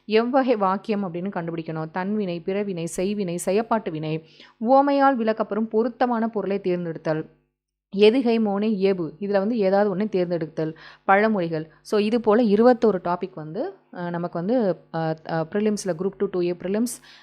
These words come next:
and மெயின்ஸ்லயும் வந்து பாத்தீங்கன்னா, இந்த இலக்கண பகுதி அப்படின்றது பாத்தீங்கன்னா, அதோட முக்கியத்துவம் வந்து ரொம்பவே,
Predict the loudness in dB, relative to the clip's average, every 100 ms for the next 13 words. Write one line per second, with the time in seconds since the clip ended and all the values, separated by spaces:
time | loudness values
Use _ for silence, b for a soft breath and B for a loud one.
0 | -8 -6 -4 0 0 0 -4 -4 -6 -8
1 | -8 -8 -6 -4 -4 -2 -4 -4 -4 -4
2 | -4 -6 -6 -8 -8 -12 -10 -8 -8 -10
3 | -10 -8 -8 -8 -8 -8 -8 -6 -6